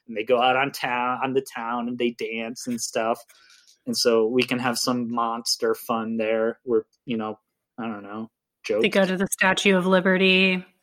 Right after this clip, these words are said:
Speaker 1: Yeah.
Speaker 2: Museum
Speaker 1: And then
Speaker 2: of Natural History.
Speaker 1: <laughs> And then at the end of the movie, we get this scene where, like, maybe she's like, "Hey, listen, the city is gonna flow with hate if I don't find enough love to pump through the subway.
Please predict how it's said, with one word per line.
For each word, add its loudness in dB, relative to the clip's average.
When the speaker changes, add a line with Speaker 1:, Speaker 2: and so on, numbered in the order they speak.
Speaker 1:
Yeah. 4
Speaker 2:
Museum 4
Speaker 1:
And 8
then 8
Speaker 2:
of 2
Natural 2
History. -2
Speaker 1:
<laughs> 4
And 4
then 6
at 2
the 0
end 2
of 8
the 6
movie, 4
we -2
get -2
this 0
scene -2
where, 4
like, 0
maybe -2
she's -2
like, 2
"Hey, 6
listen, 2
the 0
city 6
is 6
gonna 2
flow 2
with -2
hate -4
if -10
I -2
don't -6
find -4
enough -4
love 0
to -6
pump -8
through 4
the 2
subway. 0